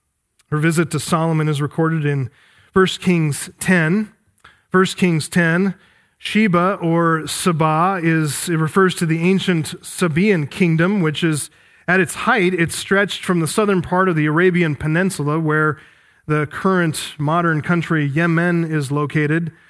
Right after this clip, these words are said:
and it stretched all the way over to Egypt. So in First Kings ten one, it says that when the queen of Sheba heard of the fame of Solomon concerning the name of the Lord, she came to test him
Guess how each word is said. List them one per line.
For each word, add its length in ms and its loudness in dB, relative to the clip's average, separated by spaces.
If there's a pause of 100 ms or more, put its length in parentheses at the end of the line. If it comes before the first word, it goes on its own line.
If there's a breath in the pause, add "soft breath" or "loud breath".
(340 soft breath)
and 100 2
it 120 2
stretched 340 0
all 140 2
the 40 4
way 160 4
over 200 2
to 320 0
Egypt. 600 -2 (140)
So 320 0
in 180 2
First 360 -2
Kings 380 0
ten 500 -2
one, 340 -2
it 120 -2
says 560 -2 (420 soft breath)
that 340 0
when 300 2
the 300 0 (200)
queen 240 2
of 120 0
Sheba 520 -2
heard 560 0 (240 loud breath)
of 100 0
the 80 2
fame 380 2
of 80 -2
Solomon 600 0
concerning 480 0
the 80 0
name 240 0
of 60 -4
the 60 -2
Lord, 340 -2
she 220 -4
came 300 -2
to 120 -4
test 480 -8
him 380 -4